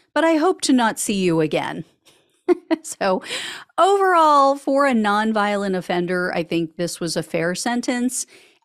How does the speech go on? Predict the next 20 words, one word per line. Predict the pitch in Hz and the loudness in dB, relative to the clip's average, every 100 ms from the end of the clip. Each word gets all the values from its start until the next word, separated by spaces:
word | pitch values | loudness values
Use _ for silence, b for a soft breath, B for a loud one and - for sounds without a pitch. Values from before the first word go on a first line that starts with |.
| - | -4
I'm | 196 185 - - - 226 | -4 -4 -10 -20 -8 -4
actually | 220 - 202 175 | -4 -2 -2 -2
pleasantly | - 185 175 180 190 185 | -2 -2 -2 -6 -4 -4
surprised, | - - 190 190 202 202 202 - _ - | -6 -2 0 0 0 -2 -4 -10 _ -10
uh, | 180 160 160 156 | -4 -2 -4 -6
especially | 175 165 180 170 175 170 | -6 -4 -4 -4 -4 -4
with | 165 156 | -4 -4
this | 175 - | -4 -4
judge. | - 185 185 175 170 b b | -2 0 0 0 -4 b b
This | 156 208 - | -4 -2 -2
one | 214 196 | -4 -2
is | 185 160 | -4 -4
usually | 185 262 285 277 277 262 262 220 | -4 0 0 0 0 0 0 -4
extremely | 226 - 220 214 208 196 | -6 -6 -4 -4 -4 -2
weak | 190 202 202 | -2 -2 -4
in | 190 | -4
his | 196 196 | -4 -4
sentencing | 190 190 196 190 208 196 | -4 -4 -6 -6 -6 -6
decisions, | 190 190 190 180 190 180 180 | -6 -4 -4 -4 -4 -4 -6
so | - 151 147 147 | -6 -6 -6 -10